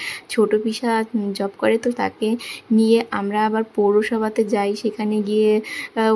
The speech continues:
হয় না, মানে সারা দিন এদিক ওদিক ঘোরাঘুরি করি। তারপরে বলে যে হচ্ছে বিডিওতে যেতে।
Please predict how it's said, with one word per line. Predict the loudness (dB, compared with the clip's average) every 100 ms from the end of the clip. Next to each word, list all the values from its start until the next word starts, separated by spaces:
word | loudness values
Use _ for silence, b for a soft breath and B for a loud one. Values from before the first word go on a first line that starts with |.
| 0
হয় | -2 -2
না, | 0 -2
মানে | -2 -2 -2 -4
সারা | -2 -2 -2
দিন | -2 -2 -2
এদিক | -2 -2 -2
ওদিক | -2 -4
ঘোরাঘুরি | -2 0 0 -2 0
করি। | 0
তারপরে | 0 0 0 0 0 2
বলে | 2 0
যে | 0 0
হচ্ছে | -2 -2 0
বিডিওতে | 0 0 2 2 2
যেতে। | -2